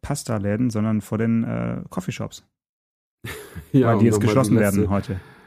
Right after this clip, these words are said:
Speaker 2: Äh, genau, um nochmal die letzte Haschischdosis, äh, abzugreifen.
Speaker 1: Gewürze, Gewürze.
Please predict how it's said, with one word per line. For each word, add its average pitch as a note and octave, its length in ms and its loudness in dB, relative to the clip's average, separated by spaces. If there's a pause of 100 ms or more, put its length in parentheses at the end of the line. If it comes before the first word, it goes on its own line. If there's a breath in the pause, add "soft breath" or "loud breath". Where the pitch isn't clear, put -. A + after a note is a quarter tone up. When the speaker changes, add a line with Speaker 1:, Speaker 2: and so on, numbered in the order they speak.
(360 loud breath)
Speaker 2:
Äh, - 80 -20 (340)
genau, A2 260 0
um G2+ 80 0
nochmal G#2 220 2
die G2 80 -4
letzte G2+ 560 -2
Haschischdosis, G2+ 880 -4
äh, - 20 -16
abzugreifen. F#2+ 340 -8
Speaker 1:
Gewürze, G#2+ 560 4
Gewürze. G#2 440 2